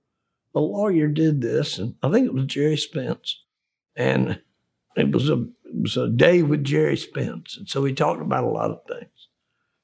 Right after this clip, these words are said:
But one of the things he said was, is, you know, "There's nothing to be ashamed of about being scared." He said he told the jury that one time.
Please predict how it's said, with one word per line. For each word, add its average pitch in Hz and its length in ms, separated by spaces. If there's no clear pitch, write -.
But 160 120
one 240 220
of 185 100
the 151 100
things 151 360
he 131 120
said 220 400
was, 113 360
is, 113 280
you 196 120
know, 180 140
"There's 147 320
nothing 151 720
to 131 40
be 160 220
ashamed 190 480
of 131 200
about 147 400
being 139 280
scared." - 500
He 220 120
said 190 260
he 180 160
told 165 380
the 127 60
jury 165 360
that - 320
one 104 220
time. - 300